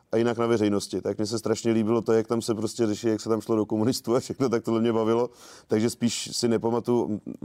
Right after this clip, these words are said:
určitě se tam neděly nějaký jako extrémní chlastačky nebo něco takového. Spíš jsem tak jako debatoval o těch věcech, o kterých se normálně nesmělo. A to mě bavilo neskutečně. A to mám jakoby furt takový, že to byl takový spiklenecký, tajemný, že jo, tak to mě bavilo už jako dítě.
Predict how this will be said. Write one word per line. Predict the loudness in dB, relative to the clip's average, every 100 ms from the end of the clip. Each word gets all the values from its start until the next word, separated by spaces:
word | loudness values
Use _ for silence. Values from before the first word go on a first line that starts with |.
| -10
určitě | -10 -4 -2
se | -2
tam | -2 0
neděly | 0 0
nějaký | 0 -2 -4
jako | -2 -2 -6 -8 -14
extrémní | -12 -8 -2 -2 -2
chlastačky | -4 -6 -4 -4 -2
nebo | 0 0
něco | 0 -2
takového. | -2 0 0 -2 -6 -16
Spíš | -8 -4
jsem | -2
tak | -2 -2
jako | -2
debatoval | 0 0 -2 -2 0 0
o | 0
těch | -2
věcech, | -2 0 0
o | 0
kterých | 0 0
se | 2
normálně | 0 2 0 0
nesmělo. | -2 0 0 0 -4 -16 -20 -16 -12
A | -4
to | 0
mě | 2
bavilo | 2 2
neskutečně. | 0 -2 -2 0
A | -2
to | 0
mám | 0
jakoby | 0 0 -2
furt | -2
takový, | -2 0 0
že | 0
to | 0
byl | 0
takový | 0 0 -2 -4
spiklenecký, | -6 -4 0 0 0 -2
tajemný, | 2 2 2 0
že | 0
jo, | 0
tak | 0
to | 0
mě | 0
bavilo | 0 0 -2
už | -2
jako | -4
dítě. | -4 -4 -6